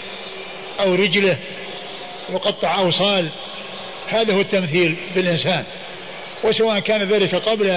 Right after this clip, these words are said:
أن يقتل أو بعد أن يقتل. وقد جاءت السنة في النهي عن ذلك، وقد سبق أن مر بنا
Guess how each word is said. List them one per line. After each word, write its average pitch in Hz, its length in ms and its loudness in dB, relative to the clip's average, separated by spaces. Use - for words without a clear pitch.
أن 202 220 0
يقتل 220 600 2
أو 277 160 4
بعد 233 220 2
أن 196 140 2
يقتل. 160 320 -2
وقد 202 600 2
جاءت 240 300 2
السنة 254 320 0
في 208 80 0
النهي 240 220 4
عن 220 140 0
ذلك، 196 340 2
وقد 208 400 0
سبق 233 300 2
أن 208 80 0
مر 233 240 4
بنا 202 300 0